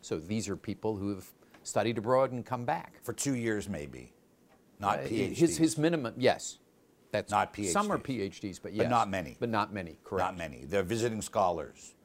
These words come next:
Speaker 2: Those people, and then they haven't, Sisyan Gaizao, they haven't
Speaker 1: <laughs>
Speaker 2: changed their,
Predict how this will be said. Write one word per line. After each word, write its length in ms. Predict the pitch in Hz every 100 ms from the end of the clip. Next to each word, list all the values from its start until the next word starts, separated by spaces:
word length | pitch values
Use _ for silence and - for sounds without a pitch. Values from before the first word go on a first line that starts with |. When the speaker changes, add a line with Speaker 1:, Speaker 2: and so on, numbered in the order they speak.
| _ -
Speaker 2:
Those 220 | 107 101
people, 360 | 113 101 92 -
and 160 | 98 98
then 120 | 107
they 120 | 104
haven't, 340 | 98 90 95 -
Sisyan 560 | - 107 - 98 85
Gaizao, 560 | 78 64 65 95 80 - - - -
they 80 | 85
haven't 300 | 95 87 87
Speaker 1:
<laughs> 140 | -
Speaker 2:
changed 400 | 110 98 95 71
their, 520 | 90 87 85 80 78